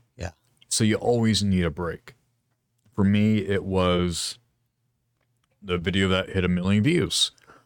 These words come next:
Speaker 2: or the video that went so viral I was covered in multiple media outlets.
Speaker 1: Nice.
Speaker 2: Or me walking into a meeting and pissing off a C E O so much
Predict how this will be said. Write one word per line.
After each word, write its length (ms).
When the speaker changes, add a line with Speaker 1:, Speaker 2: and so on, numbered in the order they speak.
Speaker 2:
or 720
the 140
video 420
that 380
went 280
so 200
viral 540
I 80
was 160
covered 480
in 240
multiple 560
media 360
outlets. 640
Speaker 1:
Nice. 380
Speaker 2:
Or 300
me 240
walking 400
into 480
a 40
meeting 460
and 320
pissing 300
off 220
a 60
C 320
E 40
O 120
so 240
much 640